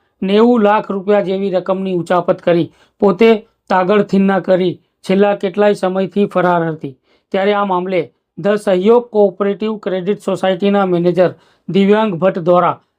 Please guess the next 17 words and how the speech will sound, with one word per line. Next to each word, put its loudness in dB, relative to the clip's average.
ત્રણ 0
મહિના 0
અગાઉ 2
દાહોદના 0
એ 4
ડિવિઝન -2
પોલીસ -8
મથકમાં -2
જયમાલા 4
અગ્રવાલ 2
વિરુદ્ધ -2
નાણાં 2
ઉચાપત -2
મામલેની -2
ફરિયાદ 0
નોંધાવતા 0
પોલીસે 4